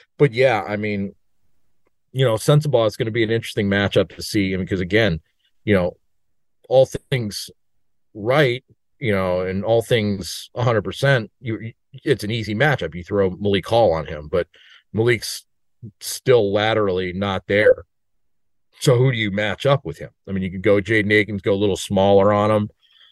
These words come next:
You can try and maybe go Hauser on him, but I don't think Haus-, I don't think that's a good matchup for Hauser there, uh, especially considering, you know, with Sueing and, and Key, they got some size. They're gonna need him and Sissoko off that. So I don't know. I mean, that's,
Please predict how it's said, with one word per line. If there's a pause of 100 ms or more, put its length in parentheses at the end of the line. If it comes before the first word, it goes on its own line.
(160)
You
can
try
and
maybe
go
Hauser
on
him,
but
I
don't
think (100)
Haus-,
I
don't
think
that's
a
good
matchup
for
Hauser
there, (380)
uh,
especially
considering,
you
know,
with
Sueing
and,
and
Key,
they
got
some
size.
They're
gonna
need (460)
him
and
Sissoko
off
that.
So
I
don't
know.
I
mean,
that's,